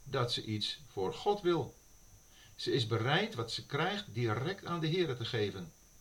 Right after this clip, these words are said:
Ze wil zichzelf niet tegenover Peninna bewijzen, maar zoekt het welzijn van haar volk, Gods volk. Ze voelt aan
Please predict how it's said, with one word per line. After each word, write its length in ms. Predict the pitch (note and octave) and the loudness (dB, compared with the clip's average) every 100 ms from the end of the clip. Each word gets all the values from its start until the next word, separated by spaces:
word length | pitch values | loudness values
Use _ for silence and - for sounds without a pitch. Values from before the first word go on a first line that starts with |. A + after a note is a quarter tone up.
| - - - - - - | -20 -20 -20 -20 -20 -12
Ze 180 | - B2+ | -4 2
wil 140 | C3 | 4
zichzelf 420 | B2 A#2+ D#3 D3 | 4 2 4 4
niet 240 | C3 B2 - | 2 0 2
tegenover 480 | B2+ B2 A2+ A2 A2+ | 2 4 2 0 0
Peninna 420 | B2+ B2 B2 F2+ | 0 2 2 0
bewijzen, 640 | G#2 A#2 C#3+ B2 B2 B2 - - - - | 0 2 2 2 2 0 -6 -20 -20 -16
maar 200 | - A#2 | -2 0
zoekt 240 | A2 B2 - | 2 0 -2
het 120 | F#2+ | -2
welzijn 640 | G#2+ C3+ B2+ A2+ G#2 F#2+ - | 2 2 2 0 -2 -6 -14
van 220 | - G#2+ | -6 -4
haar 160 | F#2+ E2 | -2 -2
volk, 360 | C#3 G#2+ - - - - - | -2 -2 -4 -12 -20 -20 -20
Gods 320 | - - F3 - | -2 0 2 0
volk. 300 | G#2+ D2+ - - - - - - - - | 0 -2 -6 -20 -20 -20 -20 -20 -20 -12
Ze 180 | - A#2 | -6 -4
voelt 220 | G2 - | -4 -8
aan 400 | - C#3+ F3+ G3+ | 0 2 2 -2